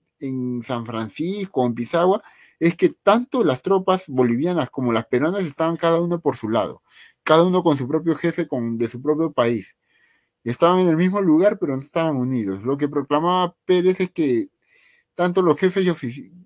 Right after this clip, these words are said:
los jefes y oficiales de ambos ejércitos deben unirse en, en un solo cuerpo, ¿no? Que era una idea buena, como, la, como idea era buena, que era algo que no pasó en la guerra.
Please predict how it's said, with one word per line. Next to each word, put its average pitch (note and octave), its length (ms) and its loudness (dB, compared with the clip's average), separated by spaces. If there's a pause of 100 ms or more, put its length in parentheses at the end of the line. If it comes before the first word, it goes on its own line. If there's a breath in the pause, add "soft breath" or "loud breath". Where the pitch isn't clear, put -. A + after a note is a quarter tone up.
(300)
los C3 340 -2
jefes F3+ 220 -2
y G3 40 4
oficiales F3+ 400 -2
de E3+ 40 2
ambos E3+ 280 -2
ejércitos E3 500 -2
deben E3 220 0
unirse D3 380 -2
en, A2+ 280 -6
en B2+ 160 -10
un C#3 140 -4
solo C3+ 240 -2
cuerpo, G2 340 -2
¿no? A#2+ 220 -8 (360)
Que F#3 100 2
era G#3 100 4
una A3+ 160 0
idea A3+ 180 4
buena, E3 300 -2
como, D#3 360 -4 (540 soft breath)
la, D3 340 4
como D#3+ 260 2
idea G3+ 240 6
era F#3+ 140 4
buena, B2+ 440 0 (1500)
que D#3 160 4
era E3 220 2
algo D#3+ 260 -4
que C3+ 100 -2
no C3+ 100 -6
pasó C#3+ 200 -4
en C#3+ 60 -4
la B2 80 -4
guerra. A2 340 -6